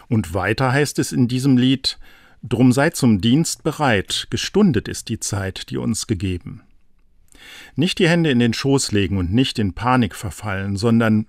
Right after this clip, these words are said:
weiter die Schritte gehen, die wir gehen können. Zum Beispiel unsere Gemeindehäuser klimaneutral umrüsten,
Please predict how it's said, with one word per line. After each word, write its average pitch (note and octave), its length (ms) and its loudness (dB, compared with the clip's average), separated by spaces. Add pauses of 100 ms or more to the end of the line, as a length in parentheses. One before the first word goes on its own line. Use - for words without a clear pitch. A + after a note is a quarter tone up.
weiter C#3 380 -2
die F#3+ 260 -4
Schritte D3+ 380 -4
gehen, A2 260 0
die B2+ 160 -4
wir C3 120 -2
gehen A#2+ 360 0
können. E2+ 380 -12 (500)
Zum G#2 220 -2
Beispiel A2 500 0
unsere G#2+ 380 -2
Gemeindehäuser A#2 840 2
klimaneutral B2+ 1000 0
umrüsten, G2 760 -4